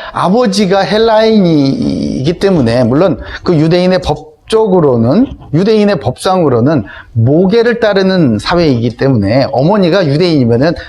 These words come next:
그, 어, 자녀도 유대인이다라고 칩니다. 그러나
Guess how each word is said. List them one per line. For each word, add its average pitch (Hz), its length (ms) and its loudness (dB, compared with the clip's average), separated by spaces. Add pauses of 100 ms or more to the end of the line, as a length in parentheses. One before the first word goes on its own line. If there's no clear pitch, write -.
(200)
그, 190 380 0 (600)
어, - 220 -16 (340)
자녀도 190 640 0
유대인이다라고 180 1500 -2 (480)
칩니다. - 360 -2 (1900)
그러나 233 460 0